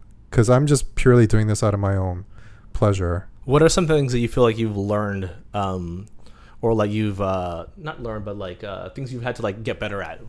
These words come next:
Speaker 2: f-, from, from when you first started?
Speaker 1: Asking questions, for sure, because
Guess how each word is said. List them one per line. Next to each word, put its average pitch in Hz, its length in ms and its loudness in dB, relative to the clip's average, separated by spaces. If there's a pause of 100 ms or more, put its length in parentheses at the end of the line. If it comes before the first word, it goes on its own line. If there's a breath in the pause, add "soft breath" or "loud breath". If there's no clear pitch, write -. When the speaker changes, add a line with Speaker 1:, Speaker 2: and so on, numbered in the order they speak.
Speaker 2:
f-, - 200 -16
from, 98 320 -12 (160)
from 104 160 -6
when 101 100 -8
you 101 80 -10
first - 220 -14
started? 87 280 -12 (1500 soft breath)
Speaker 1:
Asking 131 340 6
questions, 120 580 6
for - 220 2
sure, 101 640 2
because 113 680 6